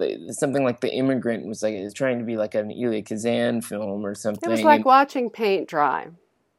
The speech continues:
Speaker 1: Well, but, but you have to remember, I mean, the difference between what he's doing and, and what,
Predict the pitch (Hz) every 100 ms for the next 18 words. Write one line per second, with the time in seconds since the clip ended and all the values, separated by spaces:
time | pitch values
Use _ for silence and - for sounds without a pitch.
0 | _ - 185 190 156 151 139 - 135 131
1 | 143 156 151 131 127 131 139 131 117 123
2 | 120 101 131 147 127 - 117 - 117 110
3 | 110 98 90 123 131 120 113 117 110 101
4 | 107 - - _ - 110 107 110 - 107
5 | 107 110 110 104 -